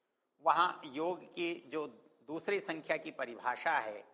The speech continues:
तपः स्वाध्याय ईश्वर प्रणिधानानि क्रिया योगः, इसके अगले ही क्रम में इसका प्रयोजन जब समझाया है, तो उन्होंने कहा है, "क्लेश तनु करणार्थ",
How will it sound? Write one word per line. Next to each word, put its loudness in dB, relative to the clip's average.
तपः 4
स्वाध्याय 2
ईश्वर -4
प्रणिधानानि -4
क्रिया -6
योगः, -2
इसके -4
अगले 2
ही 0
क्रम 0
में -8
इसका 0
प्रयोजन -2
जब 2
समझाया 0
है, 0
तो -4
उन्होंने -4
कहा 6
है, 2
"क्लेश 0
तनु 0
करणार्थ", -2